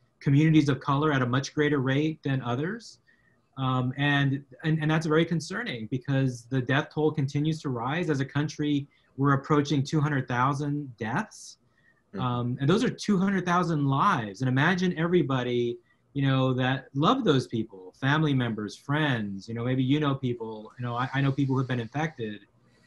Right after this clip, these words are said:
Speaker 1: So it, it's not an easy situation by any stretch. Um, but I think it's really related to,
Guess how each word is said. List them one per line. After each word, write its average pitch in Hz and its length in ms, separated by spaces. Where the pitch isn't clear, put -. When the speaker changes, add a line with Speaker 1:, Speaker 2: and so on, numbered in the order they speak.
Speaker 1:
So 147 140
it, 143 200
it's 139 220
not 165 240
an 160 120
easy 156 360
situation 135 960
by 117 300
any 143 200
stretch. 113 720
Um, 113 360
but 131 100
I 131 140
think 175 260
it's 156 160
really 147 260
related 131 460
to, 110 440